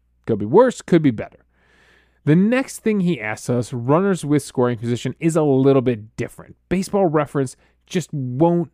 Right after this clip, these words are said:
just won't give me that stat. Now, I, there are some creative things I can tell you, like, uh, the amount of runners left on base. Uh, the Cleveland Guardians, surprisingly,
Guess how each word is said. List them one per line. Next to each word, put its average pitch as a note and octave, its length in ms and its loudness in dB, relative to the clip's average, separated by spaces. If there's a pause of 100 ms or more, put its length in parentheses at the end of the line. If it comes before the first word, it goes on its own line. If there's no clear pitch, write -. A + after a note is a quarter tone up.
(840)
just G3+ 220 -2
won't F3+ 480 2
give D#3 160 6
me D3+ 120 0
that B2 280 -4
stat. - 480 -10 (680)
Now, E3 340 0
I, F3 140 -2
there G3+ 160 2
are B3+ 180 0
some A3 200 -4
creative B3+ 500 -2
things B2+ 220 -2
I G#2+ 100 -6
can G2 140 -10
tell F2 180 -10
you, C#3+ 200 -6 (680)
like, C#3+ 380 2
uh, D3 460 2
the D3 160 2
amount D#3 320 2
of E3 100 0
runners E3+ 320 2
left D3 400 -4
on D3 380 -2
base. - 500 -6 (640)
Uh, C#3 260 0
the C#3 80 2
Cleveland G3 320 2
Guardians, G#3+ 440 0
surprisingly, F#3+ 840 -2